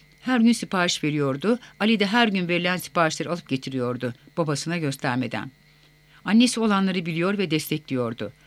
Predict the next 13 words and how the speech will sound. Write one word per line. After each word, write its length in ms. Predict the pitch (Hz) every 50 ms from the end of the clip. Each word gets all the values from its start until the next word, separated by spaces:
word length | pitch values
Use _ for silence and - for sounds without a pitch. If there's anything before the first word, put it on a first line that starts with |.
| - - - -
Aslında 340 | 175 202 196 - 214 220 202
içten 320 | 151 - - - 226 220
içe 200 | 175 147 - 170
mutlu 300 | 160 151 143 143 - 147
oluyordu. 520 | 139 131 123 123 120 117 117 127 127 - 135 _ _ -
Torunu 340 | - - 175 180 190 196 196
olacaktı. 580 | 175 147 135 - 131 123 - - - 117 110 - - - - - -
Onun 180 | - 180 214 247
sevinciyle 500 | 226 - 196 165 165 160 139 143 143 147
hiçbir 280 | 180 208 - - 185
şeye 200 | 170 - - 147
ses 240 | 143 - - 143 143
çıkartmıyor, 600 | - - - 156 147 151 - - 151 147 165 190